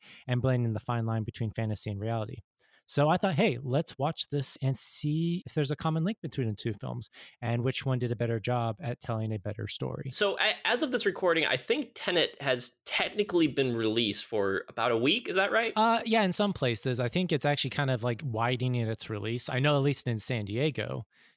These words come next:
Speaker 1: it's finally opening in theaters. So
Speaker 2: Okay, okay, that's what I'm wondering. So, so you haven't seen it yet, but it's, it's,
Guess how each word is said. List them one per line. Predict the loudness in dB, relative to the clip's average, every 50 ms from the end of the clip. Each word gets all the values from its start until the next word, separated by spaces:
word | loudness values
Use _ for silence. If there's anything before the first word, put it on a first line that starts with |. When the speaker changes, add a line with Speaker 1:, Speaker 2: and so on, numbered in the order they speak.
| _ -6
Speaker 1:
it's | -6 -4 -2
finally | -2 0 0 0 -2 -2
opening | -4 -4 -6 -6 -6 -6 -6 -4
in | -6 -6
theaters. | -4 -4 -4 -4 -4 -4 -4 -4 -6 -8 -8 -6
So | -6 -4 -2
Speaker 2:
Okay, | -2 -2 -2 -4 -6 -4 0
okay, | 2 2
that's | 2 4 4
what | 2
I'm | 4 4
wondering. | 4 2 2 2 2
So, | 2 2
so | 2 4 4
you | 4
haven't | 4 4 4 2
seen | 4 4 4 4
it | 6 4
yet, | 4 2 2 2 2
but | 2 2
it's, | 2 0 0 0
it's, | 0 0 -2